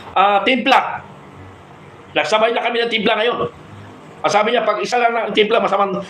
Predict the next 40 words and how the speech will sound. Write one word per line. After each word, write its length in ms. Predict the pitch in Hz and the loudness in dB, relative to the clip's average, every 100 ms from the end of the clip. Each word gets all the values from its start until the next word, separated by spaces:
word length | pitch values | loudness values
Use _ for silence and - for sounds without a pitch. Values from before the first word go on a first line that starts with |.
| - | -2
timpla 320 | 208 208 208 | 0 2 0
ni 160 | 214 185 | 0 0
Supremo, 640 | 202 226 220 214 180 180 - - | 0 2 2 2 0 -4 -10 0
wala 160 | 165 | 2
tayong 240 | 175 190 196 | 2 0 4
magawa." 320 | 226 - - - 170 | 4 4 -2 -4 -2
Kasi 400 | 196 165 - 156 | 0 -2 -4 -4
mag-, 240 | 160 160 | -2 4
good 240 | 185 - | 4 4
mood 160 | 214 190 | 2 4
ako. 400 | - 262 - - - - | 2 2 2 -2 -8 -2
Ngayon, 240 | 208 196 - | 0 2 2
kung 240 | 214 180 180 | 2 4 4
good 160 | 240 247 | 4 4
mood 160 | 254 | 2
ako, 120 | 247 202 | 2 2
ah, 80 | 196 | 2
good, 180 | 226 220 | 2 0
at 160 | 185 202 | 0 0
ibang 240 | 214 208 | 0 0
masamang 320 | 214 214 214 | 0 2 2
timpla 320 | 208 196 220 | 2 2 2
ko, 160 | 190 151 - - - | 2 -4 -8 -18 -14
siya 240 | - 233 233 | -2 -2 2
naman, 240 | 214 180 | 0 2
good 160 | 220 175 | 2 4
mood. 320 | 175 - - - | 0 0 -6 -4
Hindi 160 | - 202 | -2 0
pwede. 480 | 240 233 170 175 208 | 0 2 0 -2 0
Ito 80 | 262 | 2
ngayon, 240 | 269 233 | 4 2
nagsabay 320 | - 240 233 | 0 -2 -2
kami. 320 | 233 208 143 - - - - | -2 -4 -6 -12 -18 -20 -8
Ngayon, 400 | 208 269 262 269 - | 0 0 0 -6 -2
panahon 320 | 226 269 285 | 0 2 4
na 80 | 294 | 2
ito, 160 | 277 285 | 2 2
panawagan 480 | 247 277 285 277 277 | 2 2 2 2 0
tayo, 240 | 277 - | 2 4
vloggers! 480 | 311 320 277 - | 4 6 2 0